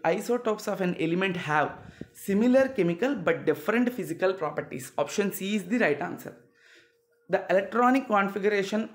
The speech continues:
of an atom can be defined by which of the following? ఆఫ్బో ప్రిన్సిపల్ చెప్తుందా, పాలీస్ ఎక్స్క్లూజన్ చెప్తుందా, హున్స్ రూల్ చెప్తుందా, all of the above నా? ఎలక్ట్రానిక్ కాన్ఫిగరేషన్ యొక్క రూల్స్ అన్నీ మనకి మూడు ప్రిన్సిపల్స్ చెప్తాయి, ఆఫ్బో కానీ, పాలీ కానీ, హున్స్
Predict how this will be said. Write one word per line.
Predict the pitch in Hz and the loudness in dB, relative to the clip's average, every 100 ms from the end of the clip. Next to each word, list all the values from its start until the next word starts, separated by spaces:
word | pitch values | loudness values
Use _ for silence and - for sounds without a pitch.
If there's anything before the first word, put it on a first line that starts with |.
| 160 | 2
of | 156 156 | 2 2
an | 143 147 | 0 -2
atom | 143 240 233 | -2 -2 -2
can | 185 156 | -4 -2
be | 151 131 | -2 -2
defined | 156 208 240 196 | 0 0 0 0
by | 160 | -2
which | 147 - 214 | -4 -2 -2
of | 208 | -2
the | 220 196 | -4 -2
following? | 151 147 147 147 - - - 147 | 0 2 -2 -6 -16 -18 -4 0
ఆఫ్బో | 160 160 208 | 0 0 0
ప్రిన్సిపల్ | 190 185 185 185 | 0 -2 0 0
చెప్తుందా, | 160 - 156 160 - - _ - | -2 -4 -6 -4 -6 -12 _ 2
పాలీస్ | 147 160 202 | 2 2 -2
ఎక్స్క్లూజన్ | 156 - 180 180 180 | -4 -2 -2 0 -2
చెప్తుందా, | 156 - 156 170 190 | -4 -6 -4 -4 -2
హున్స్ | 180 226 240 220 | 0 0 0 -2
రూల్ | 214 170 | -2 -2
చెప్తుందా, | 170 165 160 254 - 190 | -4 -6 -4 -6 -2 0
all | 175 175 | 2 2
of | 156 | 2
the | 151 | 0
above | 135 139 | 0 -6
నా? | - - - - - | -10 -20 -20 -8 0
ఎలక్ట్రానిక్ | 180 185 208 214 214 190 | 0 2 2 2 -2 -2
కాన్ఫిగరేషన్ | 175 170 165 165 165 160 | -2 0 0 0 -2 -4
యొక్క | 143 - 147 | -4 -4 0
రూల్స్ | 185 180 | 0 2
అన్నీ | 151 170 175 202 | 0 0 -2 -2
మనకి | 165 - 196 160 | -4 -6 -6 -2
మూడు | 175 214 | -2 0
ప్రిన్సిపల్స్ | 226 226 - 233 247 208 | 0 0 2 2 2 -2
చెప్తాయి, | - 165 - _ _ _ _ _ _ - 180 156 | -2 -10 -10 _ _ _ _ _ _ -14 -6 -4
ఆఫ్బో | 147 175 | -2 0
కానీ, | 170 208 190 | 0 -2 -2
పాలీ | 151 170 175 | 0 0 0
కానీ, | 160 196 170 | -2 -4 -4
హున్స్ | 156 156 | -4 -2